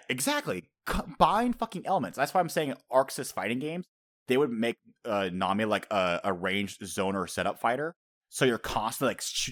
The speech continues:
like, pu-, pulling out shit, right? You're just setting up rain cloud this, rain here, drought here. Dr-, but you combine all of them together for, like, a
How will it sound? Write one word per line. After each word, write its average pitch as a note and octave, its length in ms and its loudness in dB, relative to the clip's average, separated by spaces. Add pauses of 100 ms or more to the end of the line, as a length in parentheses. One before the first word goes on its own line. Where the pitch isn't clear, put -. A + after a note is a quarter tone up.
like, A2 240 -6 (300)
pu-, B2+ 240 0
pulling A#2+ 260 4
out G2+ 140 -2
shit, - 380 -2
right? F#2 200 0
You're G#2 100 -6
just A2 180 -6
setting A2 200 0
up F#2 100 -4 (340)
rain A2 260 0
cloud F2 300 -4
this, - 300 0
rain G#2 220 -2
here, G#2 260 -4
drought G2+ 360 -6
here. G2+ 200 -4
Dr-, G2+ 280 -10 (440)
but B2+ 180 2
you B2+ 60 -4
combine A2+ 680 0 (180)
all G#2+ 180 0
of A2 60 -2
them G#2+ 80 -2
together G#2+ 360 2
for, A2+ 100 -4
like, G2 100 -2
a E2+ 160 -6